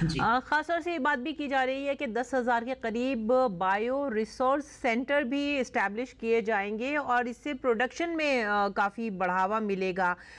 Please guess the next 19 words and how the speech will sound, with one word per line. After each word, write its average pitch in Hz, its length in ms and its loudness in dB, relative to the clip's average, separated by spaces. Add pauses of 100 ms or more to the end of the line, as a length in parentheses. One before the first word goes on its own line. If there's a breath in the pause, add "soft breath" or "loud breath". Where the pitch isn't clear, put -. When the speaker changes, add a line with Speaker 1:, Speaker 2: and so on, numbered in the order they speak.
(280 loud breath)
Speaker 2:
जब 269 520 -2
वो 339 140 0
प्रोडक्शन 269 560 0
में, 285 140 -2
उत्पादकता 262 560 -2
में 269 200 -2
बढ़ावा 226 400 2
मिलेगा, 233 420 0
कि 254 240 -4
कृषि 240 400 -2
क्षेत्र 247 440 0
में 240 200 2
भारत 220 380 -2
को, 196 100 -6
तो 330 120 -4
विश्व 269 360 -4
पटल 302 240 0
पर 311 260 0
इसका 262 600 0